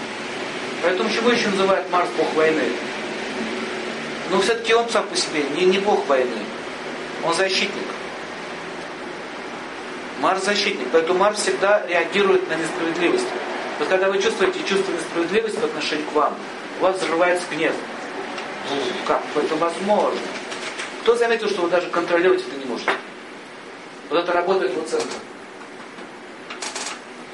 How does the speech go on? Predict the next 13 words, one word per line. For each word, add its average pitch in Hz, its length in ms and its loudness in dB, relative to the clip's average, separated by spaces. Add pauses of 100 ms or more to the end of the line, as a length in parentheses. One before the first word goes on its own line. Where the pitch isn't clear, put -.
(1400)
Это 147 180 2
работа 180 320 4
первого 156 360 4
центра. 117 260 -6 (3250)
Что 226 160 4
ж 233 40 0
получается, 226 640 4
что - 180 0
мы 185 160 4
полностью 190 520 4
находимся 180 420 2
на 175 60 -2
инстинктах, 190 480 0